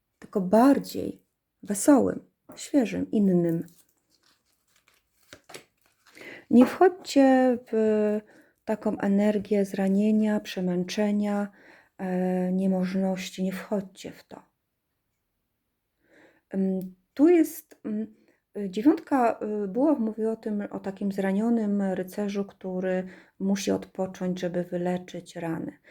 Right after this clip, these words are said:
Wy już rany powinniście wyleczyć, tak? Wy już swoje przepłakaliście,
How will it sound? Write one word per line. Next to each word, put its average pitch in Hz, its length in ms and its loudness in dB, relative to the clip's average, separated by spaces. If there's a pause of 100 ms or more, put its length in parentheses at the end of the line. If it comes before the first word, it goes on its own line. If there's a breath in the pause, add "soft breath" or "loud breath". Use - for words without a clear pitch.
(200 soft breath)
Wy 254 320 6
już 196 360 -2
rany 196 360 -2
powinniście 185 720 -2
wyleczyć, 180 800 -4
tak? 208 260 -6
Wy 220 120 6
już 226 180 2
swoje 214 280 2
przepłakaliście, 185 1200 -4